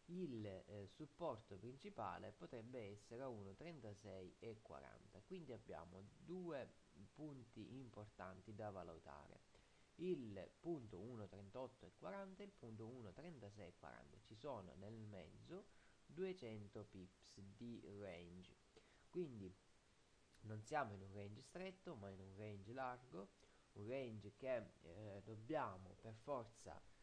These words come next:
approfondire e studiare per vedere come muoverci. Se siete long, ehm, ancora long, quindi vi consiglio di chiudere le posizioni sopra uno e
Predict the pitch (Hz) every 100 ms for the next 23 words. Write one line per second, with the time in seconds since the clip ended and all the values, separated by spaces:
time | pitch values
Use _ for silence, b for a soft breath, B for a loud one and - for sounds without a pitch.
0 | B - 120 - 120 110 113 127 120 92
1 | 107 - 180 113 80 90 98 165 170 117
2 | 98 90 92 - 107 98 95 92 95 92
3 | 95 - - 104 - - B B B B
4 | B B B B B B - - - -
5 | 202 196 - 147 139 110 104 113 131 127
6 | 131 147 202 214 - 123 110 107 107 101
7 | 101 101 98 101 - 139 113 117 117 113
8 | 123 180 185 117 107 101 120 139 143 143
9 | 143 165 113 98 95 139 123 - 147 127
10 | 98 95 98 - 104 101 - - 170 147
11 | 104 95 95 - 120 123 107 92 92 98
12 | 123 113 95